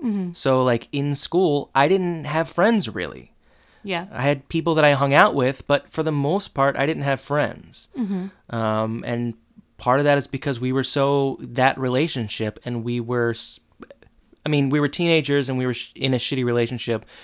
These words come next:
Speaker 2: and we were controlling. And because of that,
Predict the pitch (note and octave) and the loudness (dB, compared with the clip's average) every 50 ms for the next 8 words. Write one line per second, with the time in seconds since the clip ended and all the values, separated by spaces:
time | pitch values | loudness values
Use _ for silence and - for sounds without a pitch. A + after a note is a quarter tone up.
0 | - - _ - B2+ B2 A#2 A#2 A2+ - A2+ G#2+ - F3+ G3 G3+ F3+ C3 A2 G2+ | -20 -14 _ -2 0 0 0 0 0 -2 -4 -4 -2 0 2 2 2 0 0 -2
1 | G2 G#2+ A#2 _ _ _ _ _ _ _ _ _ _ _ _ - - B2+ B2 A#2+ | -6 -8 -12 _ _ _ _ _ _ _ _ _ _ _ _ -6 -2 0 2 2
2 | A#2+ A#2 A#2 A#2+ A#2+ A#2 A2 - - _ _ _ _ _ _ - - C3+ C3 - | 2 2 2 2 0 -2 -4 -8 -14 _ _ _ _ _ _ -10 -8 -6 -6 0
3 | - C#3 D3+ F3 F3+ D#3+ B2 - A#2 G2+ G2 G#2+ B2 - - | 2 2 2 4 2 0 0 0 0 2 2 2 0 -2 -6